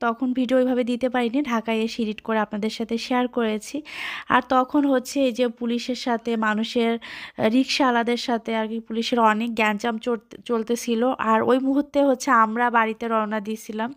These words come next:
আসার জন্য ঢাকায়। তো খুবই পরিস্থিতি খারাপ ছিল। আর টিয়ারশেল না কি বলে, ওইটা আমার চোখে লেগেছিল,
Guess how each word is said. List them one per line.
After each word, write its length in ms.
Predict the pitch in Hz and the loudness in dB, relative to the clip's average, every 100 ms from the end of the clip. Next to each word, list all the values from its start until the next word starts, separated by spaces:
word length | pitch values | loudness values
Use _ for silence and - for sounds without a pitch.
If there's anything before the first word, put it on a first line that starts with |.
| _ - - - - - | _ -20 -16 -12 -12 -2
আসার 380 | - 226 254 240 | 2 2 4 2
জন্য 280 | 214 226 226 | 2 0 0
ঢাকায়। 440 | 220 214 - 240 320 - - - - | 0 -2 -2 -6 -6 -12 -18 -16 0
তো 120 | 277 | 2
খুবই 440 | 277 311 277 311 | 4 4 6 4
পরিস্থিতি 460 | 311 269 269 269 262 | 4 4 2 -2 -4
খারাপ 340 | 254 247 240 240 | -2 0 0 -2
ছিল। 220 | - 240 254 | -2 -2 0
আর 500 | 254 220 220 220 226 - - _ | 2 4 4 2 -2 -14 -20 _
টিয়ারশেল 520 | - 254 269 - 285 | 0 0 0 -2 0
না 140 | 262 262 | 0 -2
কি 180 | 269 247 | -2 0
বলে, 300 | 247 247 311 - | 2 2 0 0
ওইটা 520 | 226 233 247 254 247 | -2 -2 2 4 4
আমার 340 | 220 220 226 226 | 2 2 0 -2
চোখে 680 | - 240 233 262 254 247 247 | -4 -6 -4 0 0 2 0
লেগেছিল, 720 | 240 220 220 240 - 233 240 | 0 0 0 -2 -2 -2 -2